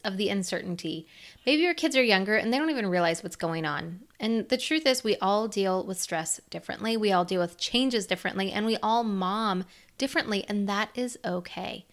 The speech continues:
There is truth in the statement of knowing is half the battle, meaning when you know how you mom based on who you are, the better you can be intentional with your kids and really guiding them through this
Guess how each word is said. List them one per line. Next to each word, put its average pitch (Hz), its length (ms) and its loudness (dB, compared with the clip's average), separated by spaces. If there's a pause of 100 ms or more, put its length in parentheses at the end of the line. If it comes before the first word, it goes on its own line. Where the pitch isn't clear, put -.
(200)
There 226 140 4
is 254 240 4
truth 311 400 4
in 214 160 2
the 202 80 2
statement 190 420 0
of 175 140 -2
knowing 190 340 2
is 180 140 0
half 226 220 2
the 175 80 -4
battle, 160 380 0 (340)
meaning 233 300 4
when 226 140 4
you 277 140 2
know 285 240 2
how 220 260 4
you 190 260 0
mom 175 600 0 (120)
based 190 240 0
on 185 120 2
who 190 160 -2
you 202 320 0
are, 208 380 -2 (520)
the 202 100 0
better 220 240 2
you 294 140 2
can 277 160 0
be 208 160 0
intentional 180 640 -2
with - 220 -8
your 180 100 0
kids 247 400 0
and 220 380 -2
really 269 240 -2
guiding 226 400 2
them 190 180 2
through 214 460 -2
this 190 220 -4